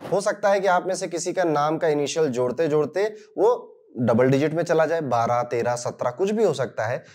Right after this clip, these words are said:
Let's suppose मान लेते हैं कि किसी का नाम ऐड करते करते सत्रह आ गया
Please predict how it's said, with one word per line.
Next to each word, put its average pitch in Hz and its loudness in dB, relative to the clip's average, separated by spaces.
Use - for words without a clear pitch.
Let's 247 4
suppose 214 2
मान 160 6
लेते 139 0
हैं 165 -4
कि 156 -4
किसी 180 0
का 214 4
नाम 165 2
ऐड 139 0
करते 135 -2
करते 170 -4
सत्रह 190 2
आ 131 6
गया 113 -4